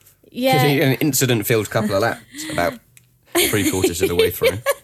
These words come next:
Speaker 1: It was, it's, you know what, too much happened today. My brain is completely frazzled.
Speaker 2: <laughs>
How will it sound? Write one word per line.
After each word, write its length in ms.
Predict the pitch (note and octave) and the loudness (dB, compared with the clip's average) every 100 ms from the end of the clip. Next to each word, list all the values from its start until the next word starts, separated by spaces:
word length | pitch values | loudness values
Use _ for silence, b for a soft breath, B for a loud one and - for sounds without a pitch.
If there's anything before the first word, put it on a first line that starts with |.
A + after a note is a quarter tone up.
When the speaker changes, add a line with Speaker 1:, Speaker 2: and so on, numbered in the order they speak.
| B B B B A#4 | B B B B -6
Speaker 1:
It 100 | D#4+ | -2
was, 120 | F4 | -2
it's, 260 | - - - | 0 -2 0
you 100 | D4+ | 0
know 120 | C#4 | 2
what, 120 | A3 | 0
too 160 | - F#4 | 0 0
much 200 | F#4 - | 0 -2
happened 340 | G#3+ G#3 F#3 | -6 -4 -2
today. 320 | F#3 E3+ E3+ F3+ | -2 0 0 0
My 160 | G3+ | 0
brain 320 | G#3 A#3+ B3+ | 0 0 0
is 160 | F#3 F3 | 0 -2
completely 380 | - G3+ A3 F3+ | -4 -4 -4 -4
frazzled. 540 | G#3+ A3 F3+ D#3+ E3 - | -4 -4 -4 -4 -6 -4
Speaker 2:
<laughs> 340 | C#3 - C#3 | -2 0 0